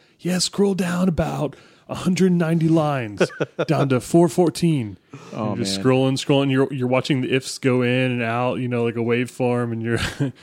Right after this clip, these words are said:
Speaker 1: you know, you're just trying to keep track of where you are.
Speaker 2: Well, here's, like, the classic, though, is that the function should do one and only one thing. So if
Speaker 1: Love
Speaker 2: you
Speaker 1: it.
Speaker 2: had to describe to somebody what this function does,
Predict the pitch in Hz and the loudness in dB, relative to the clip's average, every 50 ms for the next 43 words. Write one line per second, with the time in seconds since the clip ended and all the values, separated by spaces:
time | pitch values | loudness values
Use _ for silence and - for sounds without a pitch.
0 | - - _ _ - 135 120 113 113 113 113 117 123 120 - 143 123 - - 135 | -20 -20 _ _ -4 -2 0 2 2 2 2 0 -2 -2 -4 -6 -6 -4 -2 -2
1 | 127 117 110 117 - - 139 123 - - 127 127 123 - 127 123 123 117 117 113 | -2 -2 -4 -6 -4 -4 -4 -2 -2 0 -2 0 0 0 0 2 2 2 2 0
2 | 113 117 120 123 120 - - _ _ _ _ _ _ _ _ - - - - - | 0 -2 -2 -4 -6 -8 -14 _ _ _ _ _ _ _ _ -20 -20 -20 -20 -20
3 | - - _ - 160 185 196 196 - - 139 196 214 226 214 208 202 190 - - | -20 -10 _ 4 4 6 6 4 2 0 0 2 2 2 2 2 2 2 0 -2
4 | 143 - - 151 135 143 156 - - 117 - - - 92 87 90 - - 113 117 | -6 -4 -4 -2 0 0 -2 -2 -4 -8 -10 -10 -10 -10 -8 -10 -6 -6 -6 -2
5 | - 147 135 131 131 - - 135 135 - - 180 165 165 - - 175 165 151 - | 0 0 0 0 0 -4 -4 -4 -4 -2 -2 -2 -4 -4 -4 -4 -4 -4 -4 -4
6 | - 147 139 131 127 117 127 127 123 120 117 113 - _ _ _ _ _ _ - | -4 -4 -6 -6 -6 -4 -2 0 2 2 0 -2 -4 _ _ _ _ _ _ -10
7 | 120 123 131 147 160 170 175 180 180 180 - _ _ _ - 135 127 123 127 135 | -6 -2 0 0 0 0 0 -2 -4 -8 -12 _ _ _ -8 -6 -4 -2 0 0
8 | 147 147 143 135 127 135 131 127 123 - - 113 98 85 76 85 - _ _ _ | 2 2 2 2 2 0 0 -2 -2 -4 -6 -8 -8 -8 -10 -14 -20 _ _ _
9 | _ _ - - - - - - _ - - 165 156 147 147 123 135 175 202 214 | _ _ -20 -20 -20 -20 -20 -20 _ -4 0 2 4 4 2 2 0 0 0 2
10 | 220 208 208 - - - - 139 123 - - - - - 156 156 180 196 220 202 | 0 0 -2 -4 -6 -8 -6 -6 -4 -4 -6 -8 -4 -2 0 2 2 2 0 0
11 | 185 180 - - - 185 170 147 113 107 101 92 92 95 92 92 - _ _ _ | -2 -4 -4 -2 -2 -2 -2 -2 -2 -2 -2 -4 -4 -8 -10 -14 -18 _ _ _
12 | _ _ _ _ _ _ _ - - 123 139 165 180 - - 180 180 - - - | _ _ _ _ _ _ _ -10 -2 0 2 2 2 2 2 0 0 0 -2 -4
13 | 185 180 180 - - 180 160 151 139 127 135 120 92 73 76 - - - | -4 -4 -4 -4 -4 -4 -4 -4 -2 -2 -2 -2 -2 -4 -8 -10 -12 -14